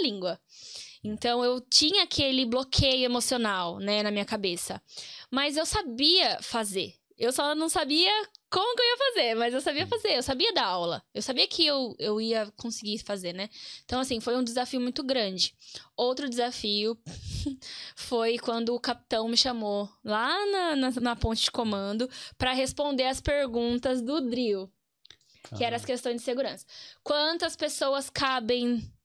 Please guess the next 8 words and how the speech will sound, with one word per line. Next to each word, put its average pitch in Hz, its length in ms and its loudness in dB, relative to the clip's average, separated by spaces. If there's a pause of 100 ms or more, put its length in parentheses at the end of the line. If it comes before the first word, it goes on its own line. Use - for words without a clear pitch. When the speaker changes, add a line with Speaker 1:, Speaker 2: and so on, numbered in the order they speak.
Speaker 1:
no 247 220 2
lifeboat? 208 920 0 (460)
Quantas 311 640 0
pessoas 269 640 0
vão 247 240 0
pra 247 160 0
Master 233 340 -2
Station? 202 580 -2